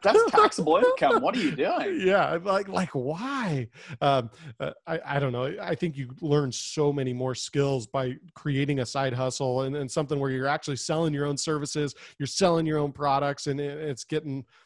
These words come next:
Speaker 2: getting you used to that. If you can be calm talking to people, think of how easy an interview is going to be for a job. It's just natural. You just kinda tack it on. Uh, the third one, th-, my third one, maybe for a high school student,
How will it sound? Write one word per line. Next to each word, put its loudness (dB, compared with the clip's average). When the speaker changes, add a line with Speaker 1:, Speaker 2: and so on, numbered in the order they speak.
Speaker 2:
getting -4
you -2
used -4
to -2
that. -6
If -10
you -4
can -4
be -6
calm -6
talking -6
to -6
people, -6
think -6
of -4
how 0
easy 2
an 2
interview -2
is -4
going -4
to -16
be -6
for -10
a -12
job. -6
It's -6
just -6
natural. -4
You -8
just -4
kinda -2
tack -6
it -10
on. 0
Uh, 4
the -2
third 6
one, 4
th-, -16
my 0
third 0
one, 2
maybe -4
for 0
a 4
high 2
school -2
student, 0